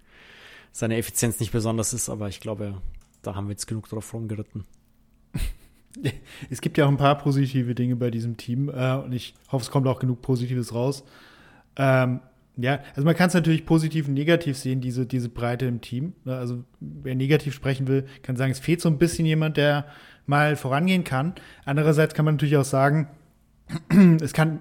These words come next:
Speaker 2: ständig jemand anderes vorangehen und, ähm, sind nicht wirklich berechenbar.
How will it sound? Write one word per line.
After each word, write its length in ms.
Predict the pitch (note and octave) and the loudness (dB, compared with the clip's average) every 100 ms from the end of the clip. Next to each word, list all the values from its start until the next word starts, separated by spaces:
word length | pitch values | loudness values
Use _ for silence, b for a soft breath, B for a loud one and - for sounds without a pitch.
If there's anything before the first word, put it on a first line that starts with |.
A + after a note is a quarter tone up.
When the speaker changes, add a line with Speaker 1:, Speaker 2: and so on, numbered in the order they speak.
| - | -8
Speaker 2:
ständig 340 | - D#3+ F3 | 0 4 4
jemand 220 | D#3+ D3+ D3 | 4 2 2
anderes 440 | D#3+ C3 A#2+ - - | 2 2 0 -8 -20
vorangehen 640 | - B2+ A#2+ B2 A#2+ B2 B2+ | -8 -4 -4 -4 -4 -4 -4
und, 400 | C3+ C3 C3+ - | -2 -2 -2 -2
ähm, 440 | C#3 C#3 C#3 C3 - - - | 0 2 2 -2 -8 -14 -4
sind 280 | C#3 E3 F#3+ | -2 0 2
nicht 160 | E3 | 2
wirklich 300 | F#3+ G3 C#3+ | 2 0 -2
berechenbar. 720 | D3+ C#3+ D#3+ C#3 A2 A2+ A2 | 0 0 2 0 0 -6 -8